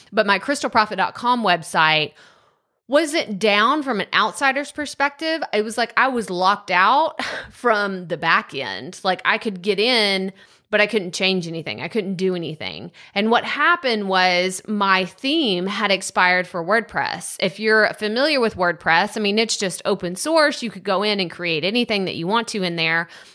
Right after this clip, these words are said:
but basically it's just, like, a blank canvas. But what a lot of people do, especially people that are creating their own websites, is they will purchase a theme or they'll hire a web designer to create their website for them on the back end.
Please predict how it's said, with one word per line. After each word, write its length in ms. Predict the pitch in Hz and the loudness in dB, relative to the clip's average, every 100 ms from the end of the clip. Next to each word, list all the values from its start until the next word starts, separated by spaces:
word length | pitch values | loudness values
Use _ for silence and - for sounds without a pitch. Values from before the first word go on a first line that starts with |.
| - | 0
but 400 | 226 214 - 196 | 2 2 0 0
basically 460 | 240 240 240 214 | 0 0 -2 0
it's 140 | 185 185 | 0 -2
just, 120 | 202 | -8
like, 140 | 190 | -8
a 40 | 175 | -8
blank 340 | 175 180 - | -2 -2 -2
canvas. 720 | - 214 190 104 - 180 - - - - - - | -6 -4 -2 -4 -6 -8 -12 -14 -20 -20 -12 0
But 100 | 214 | 2
what 220 | 220 190 | 4 4
a 60 | 196 | 2
lot 280 | 202 220 233 | 2 2 2
of 100 | 233 | 0
people 300 | 233 - 185 | -6 -6 -8
do, 480 | 165 233 320 226 185 | -8 -2 2 2 2
especially 400 | 185 - 262 277 | 0 0 -2 -2
people 280 | 208 208 202 | -4 -2 0
that 100 | 190 | 2
are 120 | 175 | 0
creating 360 | - 196 180 175 | -2 -2 -2 0
their 140 | 165 | 0
own 120 | 165 | 0
websites, 580 | 196 262 - 208 175 175 | 0 0 0 2 2 0
is 160 | - 180 | -4 -2
they 100 | 202 | 0
will 140 | 185 | 0
purchase 420 | 175 240 247 269 | -2 -2 -2 -2
a 80 | 294 | -4
theme 540 | 269 208 180 170 175 202 | -4 -2 0 0 -2 -2
or 180 | 220 220 | 0 2
they'll 160 | 190 | 2
hire 760 | 190 - - 285 294 208 185 190 - - _ | 0 -6 -2 0 2 0 0 -2 -8 -20 _
a 80 | 190 | -2
web 300 | 208 277 262 | 2 2 2
designer 640 | 226 190 170 160 160 165 165 - _ | 0 2 4 2 0 -4 -4 -12 _
to 180 | - 240 | -4 -2
create 540 | - - 208 196 196 196 | -2 -6 0 2 2 0
their 200 | 214 185 | 0 2
website 540 | 247 277 - 208 131 | 0 0 0 0 0
for 340 | - 285 320 | -4 0 2
them 320 | 277 202 175 - | 2 2 0 0
on 220 | 196 190 | -2 -2
the 80 | 175 | -2
back 320 | 165 160 160 | 2 2 0
end. 460 | 170 170 196 254 | -2 0 0 -2